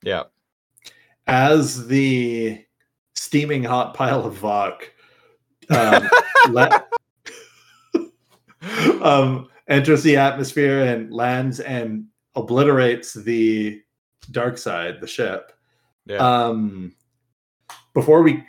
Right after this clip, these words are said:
Speaker 2: com-, cut to black commercial, uh, it shows the crystal ball device flying at the camera. <laughs>
Speaker 1: <laughs> So
Speaker 2: I just caught
Speaker 1: goodbye,
Speaker 2: that.
Speaker 1: goodbye, crystal ball.
Speaker 2: Yeah.
Speaker 1: We, uh, we hardly knew you.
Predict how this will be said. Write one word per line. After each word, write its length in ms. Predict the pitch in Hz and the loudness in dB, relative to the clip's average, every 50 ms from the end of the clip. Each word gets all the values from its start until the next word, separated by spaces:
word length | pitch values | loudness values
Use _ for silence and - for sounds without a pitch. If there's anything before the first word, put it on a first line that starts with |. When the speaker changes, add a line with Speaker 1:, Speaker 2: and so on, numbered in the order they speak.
| - | -16
Speaker 2:
com-, 260 | - - 127 127 - - | -12 -12 -12 -12 -12 -8
cut 260 | - 131 135 131 - | -4 -4 -4 -4 -4
to 60 | - 113 | -8 -6
black 460 | 110 110 107 107 107 107 - - - | -4 -2 -2 -2 -4 -6 -8 -16 -16
commercial, 720 | - 104 104 110 135 131 - 98 78 82 - - - _ _ _ - | -14 -8 -4 -4 -2 -2 -2 -2 -2 -4 -4 -8 -12 _ _ _ 0
uh, 60 | 156 | 0
it 120 | 147 147 - | 0 0 2
shows 300 | - 160 170 220 220 - | 2 4 4 4 4 4
the 100 | 226 - | 2 0
crystal 420 | - - 170 170 170 - 175 131 | 2 2 2 2 2 2 2 2
ball 360 | 123 - - 117 139 147 151 147 | 2 2 0 2 4 4 4 6
device 420 | 139 135 131 131 110 107 104 - | 4 2 2 2 0 -2 -4 -6
flying 440 | - - - 127 120 127 131 123 123 | -10 -8 -4 -2 -2 -2 -2 -2 -4
at 100 | 117 - | -8 -10
the 60 | 117 | -12
camera. 520 | 113 - 110 113 117 107 - 85 - - _ | -10 -8 -8 -6 -8 -8 -10 -14 -16 -16 _
<laughs> 40 | _ _ _ _ - | _ _ _ _ -8
Speaker 1:
<laughs> 100 | 160 - - 698 - - - - 403 - - - 403 339 - - - 392 320 494 - - 403 392 277 - | -8 -8 -8 -8 -12 -8 0 2 2 2 2 4 2 2 2 2 2 2 2 2 2 -4 -4 -4 -4 0
So 100 | - - | 0 0
Speaker 2:
I 40 | - | 4
just 240 | - - 170 - - | 6 4 4 4 4
caught 120 | 156 175 | 2 2
Speaker 1:
goodbye, 320 | 175 151 151 170 180 196 202 - - - | 4 6 6 6 6 6 4 0 -4 -6
Speaker 2:
that. 240 | 123 131 - - - _ - - | -4 -4 -4 -4 -8 _ -8 0
Speaker 1:
goodbye, 460 | - 180 175 165 175 160 151 170 170 | 2 2 2 4 2 4 4 4 2
crystal 420 | 160 - 165 170 165 - - 160 151 | 0 -2 -6 -8 -8 -6 -6 -6 -4
ball. 460 | 135 151 165 165 127 107 107 104 _ _ _ _ _ _ _ _ _ - | -4 -4 -4 -4 -4 -4 -6 -6 _ _ _ _ _ _ _ _ _ -4
Speaker 2:
Yeah. 220 | 117 113 110 - - - _ _ _ _ _ _ _ _ _ _ _ _ _ _ _ _ _ _ _ _ _ _ - - - - _ _ _ _ _ _ _ _ _ - | -4 -2 -2 -4 -8 -18 _ _ _ _ _ _ _ _ _ _ _ _ _ _ _ _ _ _ _ _ _ _ -20 -20 -20 -20 _ _ _ _ _ _ _ _ _ -12
Speaker 1:
We, 200 | 101 101 104 101 | -8 -6 -4 -4
uh, 160 | 101 101 98 | -4 -4 -6
we 160 | - 104 101 | -8 -10 -10
hardly 380 | 101 107 110 110 104 110 117 110 | -6 -4 -4 -4 -4 -6 -8 -8
knew 160 | 101 92 90 | -6 -8 -8
you. 300 | 90 90 87 90 90 | -8 -6 -6 -8 -8